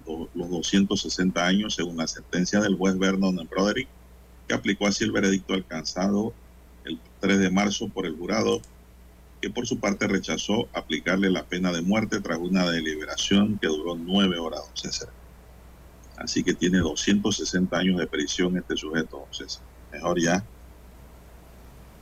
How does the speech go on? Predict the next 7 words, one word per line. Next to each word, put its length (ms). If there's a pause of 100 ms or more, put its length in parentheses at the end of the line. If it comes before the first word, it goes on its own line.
(300)
eh, 280 (120)
don 100
César, 380 (800)
que 80
le 160
diga 240
adiós 420